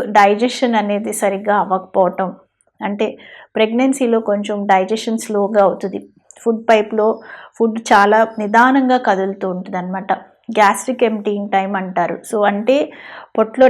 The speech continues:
డైజెషన్ అయ్యి అది పెద్ద చిన్న పేగులోకి వెళ్ళిపోయే ప్రాసెస్ టైమ్ నార్మల్గా ఉండే వాళ్ళతో చూసుకుంటే వీళ్ళల్లో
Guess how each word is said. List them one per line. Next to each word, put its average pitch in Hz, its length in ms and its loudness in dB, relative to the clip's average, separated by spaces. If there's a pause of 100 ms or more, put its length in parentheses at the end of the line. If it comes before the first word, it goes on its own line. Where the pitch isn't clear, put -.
డైజెషన్ 214 580 2
అయ్యి 220 220 2
అది 202 120 -2 (120)
పెద్ద 185 160 -2 (140)
చిన్న 214 160 -2 (120)
పేగులోకి 208 540 -2
వెళ్ళిపోయే 185 420 -2 (120)
ప్రాసెస్ 196 420 0 (100)
టైమ్ 214 300 0 (720)
నార్మల్గా 254 600 4
ఉండే 208 180 -2 (100)
వాళ్ళతో 202 360 2
చూసుకుంటే 190 540 -6 (520)
వీళ్ళల్లో 233 320 2